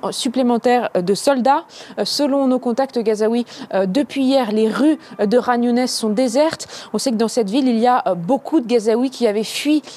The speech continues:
euh, vers le sud lorsque l'avait demandé, euh, le, le, le, lorsque l'avait demandé,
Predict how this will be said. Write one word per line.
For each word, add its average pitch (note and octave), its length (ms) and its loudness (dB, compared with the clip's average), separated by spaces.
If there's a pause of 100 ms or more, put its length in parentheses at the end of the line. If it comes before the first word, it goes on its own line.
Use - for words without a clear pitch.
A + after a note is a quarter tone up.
(180)
euh, G3 80 4
vers G#3 240 0
le A3+ 100 2
sud F4 300 0
lorsque A3+ 260 0
l'avait G#3 280 2
demandé, G#3+ 500 0
euh, F#3+ 640 2
le, F#3+ 60 -2
le, F#3+ 340 0
le, - 140 -6
lorsque G#3+ 240 -2
l'avait G#3 240 0
demandé, G#3+ 340 0